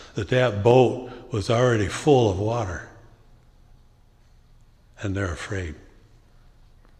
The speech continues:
And so they wake Jesus up, and when they wake him up, "Lord, Lord, don't you care we're gonna perish?"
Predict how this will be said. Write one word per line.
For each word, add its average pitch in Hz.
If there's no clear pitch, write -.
And 104
so 123
they 113
wake 135
Jesus 131
up, -
and 101
when 101
they 104
wake 120
him 113
up, -
"Lord, 127
Lord, 123
don't 107
you 110
care 110
we're 110
gonna 104
perish?" 113